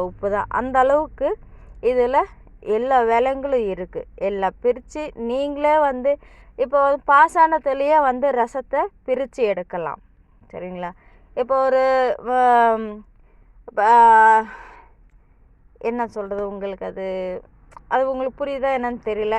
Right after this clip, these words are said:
சரி, ரைட்டு, அதை வேண்டாம், விடுங்க. அதெல்லாம் பேசினோம்னா பெருசா இதாயிடும்.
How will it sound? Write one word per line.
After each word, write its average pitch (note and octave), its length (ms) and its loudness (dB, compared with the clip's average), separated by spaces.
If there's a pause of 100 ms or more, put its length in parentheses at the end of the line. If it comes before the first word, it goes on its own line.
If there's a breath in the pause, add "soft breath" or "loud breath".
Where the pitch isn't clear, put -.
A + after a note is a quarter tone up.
(120)
சரி, B3 200 -6
ரைட்டு, A#3 320 0 (440 soft breath)
அதை G#3+ 200 0
வேண்டாம், A3+ 320 0
விடுங்க. G#3 320 -4 (100)
அதெல்லாம் G3+ 440 -2
பேசினோம்னா F#3+ 640 -10
பெருசா F3+ 340 -10
இதாயிடும். E3+ 400 -12